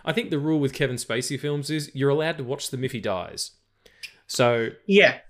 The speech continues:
Speaker 1: spoilers, Baby Driver's all right, American Beauty's all right, um, couple other ones, but yeah, everything else you gotta kind of s-, smooth over, you know what I'm saying? But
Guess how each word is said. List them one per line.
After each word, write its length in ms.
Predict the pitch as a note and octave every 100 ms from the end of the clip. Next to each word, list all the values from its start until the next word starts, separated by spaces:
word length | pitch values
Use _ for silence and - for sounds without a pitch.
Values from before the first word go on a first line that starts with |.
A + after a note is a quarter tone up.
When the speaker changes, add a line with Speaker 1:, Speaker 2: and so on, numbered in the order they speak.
| - _ _ _ _
Speaker 1:
spoilers, 500 | - - C#3+ A#2+ A#2
Baby 340 | - - B2 B2
Driver's 300 | B2 A2+ A2+
all 80 | A2+
right, 260 | A2+ A2 - _ _
American 360 | A2 G#2+ G#2 A2
Beauty's 340 | G#2+ A2 G#2
all 60 | A2
right, 300 | G2+ G2 G2 _ _ -
um, 440 | G2 F#2+ F#2 F2+ B2 _ - _ _ _ _ _ _ _ _ _ _ -
couple 260 | A#2+ G2
other 160 | F#2+ F#2+
ones, 460 | F#2+ F#2 F#2 - - _
but 180 | - G2 _
yeah, 120 | - G#2+
everything 320 | A2+ A2+ G2+
else 220 | G2 -
you 60 | G2
gotta 160 | F#2 F#2
kind 200 | G2 F2+
of 220 | F2 - _ _ _ _ _ _ _ _ -
s-, 160 | - - - A#2
smooth 400 | A2 - A2 G2
over, 260 | G2 F#2+ F2
you 80 | F2
know 60 |
what 40 | F2+
I'm 40 |
saying? 220 | - F#2+ B2+ - -
But 120 | -